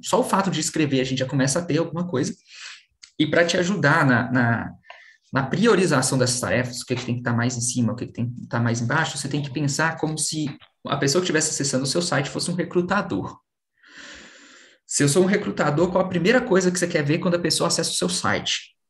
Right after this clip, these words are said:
Seria o seu portfólio? Seria um menu no cabeçalho? Seria um menu do lado esquerdo? Seria um, uma foto? Seria um, um dado de contato? Você, Liliane, que define isso, tá?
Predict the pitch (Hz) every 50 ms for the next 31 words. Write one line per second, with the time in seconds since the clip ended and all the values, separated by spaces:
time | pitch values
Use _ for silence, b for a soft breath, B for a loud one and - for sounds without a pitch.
0 | _ _ _ _ _ _ _ _ - - 170 165 180 180 180 151 - 147 131 -
1 | - - 165 175 156 131 - - - B B B B - - - 147 151 185 190
2 | 175 165 151 143 151 165 156 143 143 139 131 135 - - - 165 160 147 127 117
3 | 120 120 - B B B B - - 147 180 185 175 160 156 151 143 147 147 143
4 | 131 123 117 - - - 165 165 147 139 - 113 113 113 120 B B B B B
5 | B B - - 143 135 131 147 165 170 170 160 156 151 147 120 117 - 147 147
6 | 147 135 139 143 135 123 120 - - 175 170 - 127 127 - - 147 143 151 165
7 | 156 - - - - - 170 156 143 143 151 160 147 143 - - 139 131 139 165
8 | 165 151 139 - 139 151 233 247 - 240 240 226 185 165 147 139 160 180 180 -
9 | - - - - - - 185 196 202 - 196 175 147 131 120 - - - - _
10 | _ _ _ _ - - 117 147 202 - -